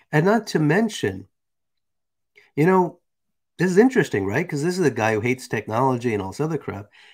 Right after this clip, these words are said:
And meanwhile, meanwhile, had he done something like, now granted, what the hell would Joe Rogan have done with it? He's gonna sit here and read it?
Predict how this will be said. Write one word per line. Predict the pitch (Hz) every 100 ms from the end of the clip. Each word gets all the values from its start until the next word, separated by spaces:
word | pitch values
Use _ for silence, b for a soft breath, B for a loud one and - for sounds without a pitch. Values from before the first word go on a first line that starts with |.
| b _
And | - 139
meanwhile, | 151 208 170 101 95 101 120 _ _ _ _ _ _ _ _ _ _ _ _ _ _ _ _ _ _ _ _
meanwhile, | 117 185 220 127 92 85 113 b b b _
had | - 185 214
he | 226
done | 165 156
something | 151 127
like, | 123 127
now | 156
granted, | 147 175 233 214 113
what | 101 131 127
the |
hell | 113 107
would | 101
Joe | 117
Rogan | 101 95 92 98 - -
have | 107 85
done | 139 175
with | 90
it? | -
He's | - -
gonna | 92
sit | -
here | 104
and | 95 87
read | 107
it? | 180 202